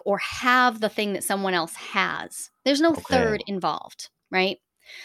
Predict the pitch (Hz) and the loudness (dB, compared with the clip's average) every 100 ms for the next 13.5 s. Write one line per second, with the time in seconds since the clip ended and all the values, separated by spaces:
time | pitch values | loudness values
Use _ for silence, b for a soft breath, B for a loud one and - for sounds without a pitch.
0 | B 277 262 311 339 311 - - 320 302 | B 6 8 8 8 6 2 0 2 2
1 | 311 285 262 233 - 233 214 - 339 302 | 0 0 0 -2 -4 -4 -4 -4 2 2
2 | 269 262 285 - 240 247 294 349 427 302 | 4 4 4 2 -4 -2 0 0 0 0
3 | 240 - 220 240 220 180 - 214 285 311 | -2 0 0 2 2 0 2 0 0 -4
4 | 208 180 180 - B B 302 277 269 220 | -2 -2 -2 -10 B B 4 4 4 2
5 | 254 - - 370 - 285 - 285 262 254 | 0 -2 -4 -4 -4 -6 -4 0 0 0
6 | 294 - - 254 185 214 - - _ _ | -2 -4 -2 0 0 0 -6 -12 _ _
7 | - 247 247 - 254 294 311 294 - 269 | -4 4 4 4 0 0 -2 -6 -4 -4
8 | 262 - - 240 - - 262 254 226 185 | -4 -8 -12 -10 -10 -6 -2 0 0 -2
9 | 156 - - - 233 233 277 269 381 381 | -4 -8 -10 -6 -4 -2 -2 -2 -2 -2
10 | 311 302 285 359 370 - 208 - 202 - | -2 2 4 4 2 0 0 0 -6 -4
11 | 214 196 B B B B 285 294 294 262 | -4 -4 B B B B 2 4 2 0
12 | - - 262 - 269 233 233 240 254 - | 0 0 0 0 -2 0 2 2 2 0
13 | 220 202 220 - 320 | -2 -2 -4 -2 -2